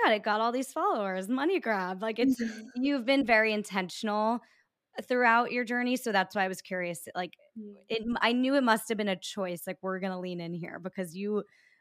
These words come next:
Speaker 1: I re-, I, like, remember the time I started following you and I was like, "What is she gonna do with this?" And you
Speaker 2: <laughs>
Speaker 1: started leaning in. I don't know why I remember it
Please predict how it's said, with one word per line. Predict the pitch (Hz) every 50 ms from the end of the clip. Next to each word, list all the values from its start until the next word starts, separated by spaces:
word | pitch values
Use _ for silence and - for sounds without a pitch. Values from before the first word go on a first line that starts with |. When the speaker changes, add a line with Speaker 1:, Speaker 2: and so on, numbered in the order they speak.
| - -
Speaker 1:
I | 233
re-, | 254 269 285
I, | 247 254 254 262
like, | 285 269
remember | 262 285 277 254 233 226 214 220 240 226 233 226 214
the | 202 196
time | 196 - 226 226 214 196 180 180
I | 180
started | 180 - - 190 185 190 185
following | - 302 302 285 269 269 262 262
you | 254 247
and | 226
I | 220
was | 214 190
like, | 208 202 233
"What | 285 349 440
is | 480 -
she | - 440 381
gonna | 330 277 254 202
do | 196 220 202 196
with | 196 185 - -
this?" | 285 277 277 262 254 240
And | 226 214 220 233
you | 269
Speaker 2:
<laughs> | 269
Speaker 1:
started | - 262 262 240 240 240 220
leaning | 214 233 233 226 240 247
in. | 262 240 - - - - - -
I | 247
don't | 262 311
know | 339 330
why | 233 220 214 214 220 226
I |
remember | 240 240 247 233 185 175 180 180 196 190 196
it | 208 214 190